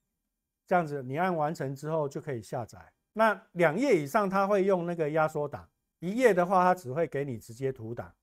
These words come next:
好，下载回来就会在你的下载资料夹。啊，等它跑完。好，这个是它的下载跟分享别人的方法哈，就会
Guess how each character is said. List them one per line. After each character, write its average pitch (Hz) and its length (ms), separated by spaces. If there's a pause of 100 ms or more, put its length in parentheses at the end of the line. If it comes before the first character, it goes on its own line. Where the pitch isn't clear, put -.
(180)
好， 147 160
下 226 180
载 160 120
回 156 140
来 160 140
就 165 140
会 175 120
在 165 220
你 117 140
的 113 340 (560)
下 156 220
载 107 160
资 - 120
料 127 160
夹。 - 140 (1120)
啊， 104 120
等 104 140
它 123 160
跑 104 240
完。 85 100 (220)
好， 151 180
这 262 140
个 220 120
是 233 200
它 220 180
的 185 300
下 208 280
载 139 220
跟 185 260
分 196 200
享 127 260
别 135 140
人 143 140
的 143 100
方 156 240
法 110 180
哈， 107 200
就 139 160
会 143 200